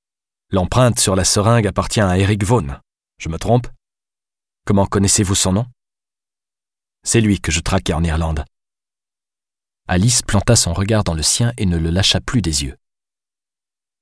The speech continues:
Pourquoi en Irlande ? C'est une longue histoire.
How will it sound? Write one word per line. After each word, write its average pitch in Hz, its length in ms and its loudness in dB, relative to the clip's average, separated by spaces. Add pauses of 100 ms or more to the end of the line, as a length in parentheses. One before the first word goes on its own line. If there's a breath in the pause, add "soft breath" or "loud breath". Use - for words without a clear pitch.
(280)
Pourquoi 107 380 0
en 98 160 0
Irlande ? 92 420 0 (1500)
C'est - 200 0
une 131 140 6
longue 123 160 6
histoire. 90 480 -2